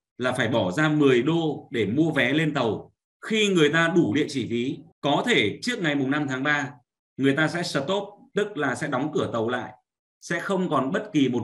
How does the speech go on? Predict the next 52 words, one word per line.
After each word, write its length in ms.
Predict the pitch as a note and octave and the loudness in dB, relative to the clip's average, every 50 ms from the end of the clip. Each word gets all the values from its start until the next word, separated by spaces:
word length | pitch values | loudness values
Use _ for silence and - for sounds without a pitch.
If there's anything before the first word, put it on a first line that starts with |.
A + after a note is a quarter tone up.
| A2 C3 | -2 -2
vị 200 | G3 E3+ - - | -2 -2 -2 -4
trí 220 | - - C3+ C3+ E3 | -4 0 2 4 6
nào 340 | F#3 E3 C#3+ B2 A2+ A2 | 6 4 4 2 0 0
lúc 140 | C#3 F3+ E3+ | -2 -2 -2
đấy 140 | C3+ C3+ C3 | -2 -2 -2
có 80 | D3 E3+ | -2 -2
bỏ 200 | F3+ C#3+ A2 G#2 | -2 -2 -2 -2
ra 120 | C#3+ D#3 | 0 0
năm 260 | E3 F#3 G#3 G#3+ G#3+ G#3 | 0 0 0 -2 0 2
mươi 160 | G#3+ G3+ G3 | 2 4 4
đô 220 | G3+ G3+ G3 G3 | 4 2 2 2
để, 380 | F#3 F#3 E3+ A#2 G2 F2 D#2+ D#2+ - - _ _ _ _ _ _ _ _ _ _ _ _ _ _ - | 4 4 2 2 2 -2 -6 -10 -14 -20 _ _ _ _ _ _ _ _ _ _ _ _ _ _ -4
để 180 | D#3+ C3 A2+ | -2 0 0
lên 280 | C#3 F#3 A3 A3+ G#3+ G#3 | 0 0 0 0 2 2
được 180 | F#3+ D#3 - - | 2 2 4 4
tàu 460 | C#3+ C#3+ C3+ B2 G#2+ F#2+ F2+ - - _ _ - | 4 6 6 4 4 0 -2 -6 -12 _ _ -8
thì 80 | C3 | -6
cũng 180 | A2 - D#3 D3+ | -6 -4 -6 -4
không 200 | D#3 E3+ D3+ - | -4 -2 -4 -2
có. 400 | B2 A2+ G#2 G#2+ C3+ - - - _ _ _ _ _ _ _ _ _ _ _ _ | -2 -4 -4 -4 -6 -8 -12 -18 _ _ _ _ _ _ _ _ _ _ _ _
Anh 120 | - C#3+ D3+ | -4 -2 -2
chị 140 | D3+ D#3 C3+ | 0 0 2
nha. 280 | C#3+ D3+ C#3+ - - - - _ - | 2 2 0 0 -4 -8 -10 _ -2
Nên 100 | E3 F#3 | 0 2
cái 80 | G3+ | 2
này 120 | G3+ F#3+ F3 | 4 4 4
là 80 | D#3+ | 4
mọi 200 | D#3 D#3 D3+ C#3+ | 4 4 2 2
người 160 | D#3+ D#3+ D3 D3 | 2 2 4 2
hãy 100 | F3 F3+ | 2 0
nghĩ 240 | F#3 G3 G3 G#3 | 0 0 0 0
đơn 200 | G3+ G#3 G3+ G3 | 0 0 0 0
giản 220 | F#3+ F3+ C#3 A2+ A#2+ | -2 -2 -2 -2 -2
đi 80 | C#3 | -2
ạ. 140 | D3+ D3 D#3 D#3+ | -2 -2 -2 -2
Đây 80 | D#3+ D#3+ | -2 -2
là 160 | D#3 D#3 D#3+ - | -2 -2 0 4
tùy 220 | D#3 D3+ D3+ C#3 | 6 6 6 4
thôi, 200 | C#3+ E3+ E3 D#3+ D#3 | 2 0 -2 -2 -2
đừng, 280 | C#3 C3+ C#3 C3+ - _ - | -2 -2 -2 -4 -6 _ 0
đừng 200 | E3 C#3+ C#3 C#3+ | 2 4 4 4
ai 200 | D#3 D#3 D#3 D#3 | 4 2 0 0
ép 180 | E3+ G#3 G#3+ - | -2 -4 -4 -2
ai 260 | - E3+ E3 D#3+ D3+ D#3 | -2 0 2 2 0 0
phải 120 | - A#2 G2+ | -2 -4 -4
bỏ 180 | G2+ F#2+ F2+ | -4 -4 -4
ra 100 | G#2 C3 | -2 -2
mười 160 | C#3 C#3 B2 A#2+ | 0 0 0 0
đô 140 | C3+ C3+ | 0 0
anh 120 | C#3 C3+ C3+ | 0 0 -2
chị 100 | C#3 - | -4 -4
nhé. 140 | C3+ D3 | -4 -4